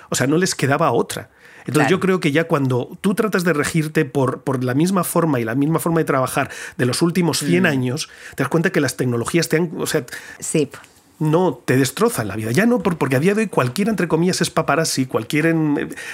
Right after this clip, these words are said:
Speaker 1: eh, puede tener control del, en su puesta de la verdad,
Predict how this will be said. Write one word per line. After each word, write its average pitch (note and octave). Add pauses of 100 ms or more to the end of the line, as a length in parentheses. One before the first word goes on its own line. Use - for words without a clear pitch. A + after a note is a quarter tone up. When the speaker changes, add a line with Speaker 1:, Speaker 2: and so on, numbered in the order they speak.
Speaker 1:
eh, D#3
puede D#3+
tener C#3
control C#3+
del, C#3+
en C3+
su B2+
puesta C#3
de A#2+
la B2
verdad, C#3